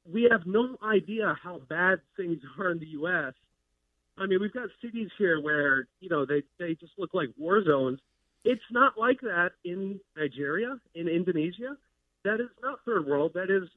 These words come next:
that, that is something worse. And specifically, what it resembles is not the third world. It resembles the Soviet bloc. You know, these, <laughs> these soulless cities that are just empty of any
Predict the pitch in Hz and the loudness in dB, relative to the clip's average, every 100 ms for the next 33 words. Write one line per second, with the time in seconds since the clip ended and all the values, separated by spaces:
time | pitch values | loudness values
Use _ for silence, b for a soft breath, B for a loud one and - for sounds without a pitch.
0 | _ 185 214 - 190 214 220 226 202 196 | _ -2 -2 -8 -4 -2 -2 -6 -6 -4
1 | 185 240 - - _ _ _ _ _ 185 | 2 2 2 -6 _ _ _ _ _ -2
2 | 180 - 185 - 339 381 311 208 180 185 | -2 -10 -2 2 6 6 6 4 4 2
3 | 160 151 196 294 247 135 131 - - 165 | 0 -2 4 4 6 4 2 -6 -12 -6
4 | 180 269 311 - 247 185 151 220 175 123 | -2 -2 -4 -2 2 2 2 2 2 0
5 | 123 _ 185 180 175 180 175 180 175 220 | -4 _ -6 -2 0 2 2 0 -4 -10
6 | - 160 139 156 - 220 196 113 - _ | -6 -4 2 2 0 -4 -6 -8 -12 _
7 | _ _ _ _ _ _ _ _ _ _ | _ _ _ _ _ _ _ _ _ _
8 | _ - 190 156 135 180 165 - - 175 | _ -2 2 2 0 -4 -2 -4 -6 -6
9 | 165 - - - 190 208 214 196 170 _ | -6 -6 -4 2 6 6 6 4 2 _
10 | - 220 185 156 131 143 147 139 151 - | -4 -2 0 -2 -4 -2 -2 0 -4 -4
11 | - 175 208 - 180 156 160 | 0 0 0 -2 -4 0 0